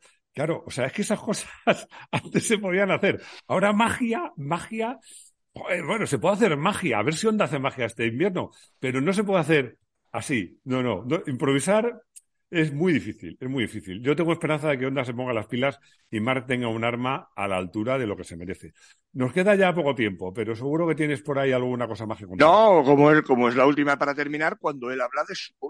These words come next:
Speaker 2: de su retirada. El primero, él reconoce que no, que eso está más cerca que antes.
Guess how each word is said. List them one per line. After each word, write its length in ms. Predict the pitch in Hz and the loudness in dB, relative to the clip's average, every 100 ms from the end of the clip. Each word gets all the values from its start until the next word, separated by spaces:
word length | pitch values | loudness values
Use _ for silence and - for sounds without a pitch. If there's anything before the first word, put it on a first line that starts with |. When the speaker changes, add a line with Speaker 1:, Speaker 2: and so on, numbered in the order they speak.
| - | -10
Speaker 2:
de 80 | 107 | -10
su 240 | - 104 | -10 -10
retirada. 540 | 104 104 104 104 147 - _ _ _ _ _ - | -10 -2 2 2 0 -4 _ _ _ _ _ -10
El 140 | 90 | -4
primero, 340 | 110 113 151 143 | 0 4 6 6
él 80 | |
reconoce 640 | 143 143 135 135 127 135 127 | 4 2 2 2 0 -4 -2
que 180 | 117 107 | -2 0
no, 480 | 117 120 110 110 - _ _ _ _ | 0 0 0 -4 -10 _ _ _ _
que 180 | 104 113 | 2 2
eso 160 | 113 | 2
está 220 | 107 107 | 0 0
más 160 | 107 107 | 2 2
cerca 360 | - 110 104 107 | 0 0 -2 0
que 140 | 156 | 2
antes. 400 | 175 196 220 | 2 2 0